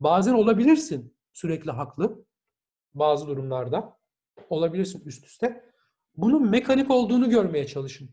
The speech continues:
Çünkü insanlar bunu söylerler. "Haklıyım abi, bir dakika ya" filan. "Ben haklıyım." Yani bunun ne kadar kibirle ilişkili olduğunu göstermeye çalışıyorum. Bu çok mekanik bir şeydir. Otomatik olarak olur.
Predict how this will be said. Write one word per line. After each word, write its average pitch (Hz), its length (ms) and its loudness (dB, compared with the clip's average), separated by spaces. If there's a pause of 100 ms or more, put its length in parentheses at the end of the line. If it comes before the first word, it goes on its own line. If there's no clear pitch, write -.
Çünkü 214 240 -6
insanlar 233 500 0
bunu 240 140 0
söylerler. 180 720 0 (1600)
"Haklıyım 190 420 0
abi, 202 260 0
bir 185 60 -4
dakika 226 260 -2
ya" 180 180 -4
filan. 185 500 -10
"Ben 185 100 0
haklıyım." 165 520 -6 (140)
Yani 165 240 0
bunun 226 520 -2 (380)
ne 220 100 0
kadar 208 420 0
kibirle 202 480 -2
ilişkili 185 460 -4
olduğunu 180 400 -4
göstermeye 139 560 -8
çalışıyorum. 135 580 -16 (200)
Bu - 40 -20
çok 233 240 -4
mekanik 190 400 -4
bir - 60 -20
şeydir. 135 360 -12 (440)
Otomatik 240 400 -2
olarak 170 340 2
olur. 127 200 -8